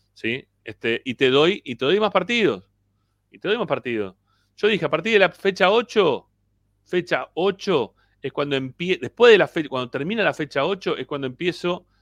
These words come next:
eh, vieron que lo-, los fines de semana a veces hacemos el puntaje de los jugadores. A partir de la fecha ocho empiezo a darle puntaje a Gustavo Costa porque ahí ya puedo decir más o menos lo que juega este equipo. Y porque el próximo sábado tiene, eh, que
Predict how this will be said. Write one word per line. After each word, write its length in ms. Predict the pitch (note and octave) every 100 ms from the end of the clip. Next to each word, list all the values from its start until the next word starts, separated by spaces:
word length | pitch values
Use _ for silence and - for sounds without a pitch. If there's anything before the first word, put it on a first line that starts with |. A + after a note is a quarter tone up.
| _ _
eh, 180 | D3+ C3+
vieron 240 | D3 D3
que 60 | C3 C3
lo-, 160 | B2+
los 120 | B2 A#2
fines 180 | D3+
de 20 | C3+
semana 260 | C#3+ E3
a 40 | D3+
veces 260 | D3+ D3
hacemos 200 | C3+ C3
el 80 | B2
puntaje 380 | B2 A#2+ C#3 C3
de 60 |
los 100 | A#2+
jugadores. 340 | - B2+ G#2+ G2 _ _
A 100 | -
partir 240 | - F3 A#3
de 40 |
la 80 | G3
fecha 240 | G3+ F#3
ocho 200 | G3+ G3+
empiezo 240 | F3+ F#3 F#3
a 40 |
darle 140 | F3 D#3+
puntaje 340 | D3+ F3 D#3
a 40 |
Gustavo 280 | C#3 - D3
Costa 280 | C#3 F#3+ D#3
porque 160 | B2 D3
ahí 40 |
ya 120 | D3
puedo 380 | - D#3 D#3+ A#2+
decir 200 | A2 A#2+
más 180 | A2+ -
o 60 |
menos 160 | A2 G#2+
lo 40 |
que 60 | G2+
juega 180 | G2 G2+
este 120 | G2+
equipo. 380 | F#2+ F#2+ F2+ - _ _ - _ _ _ -
Y 100 | G#2+
porque 480 | C3+ B2+ C3 - _ _
el 140 | A2
próximo 500 | - - C#3+ D3 C#3+
sábado 400 | B2 D#3 D3+ D3
tiene, 480 | C#3 C#3 C#3+ D#3 E3 _ _ _ _ _ -
eh, 1000 | A#2 A2 G#2+ G#2+ G#2 G2+ G2 F#2+ G2 G2 _
que 160 | -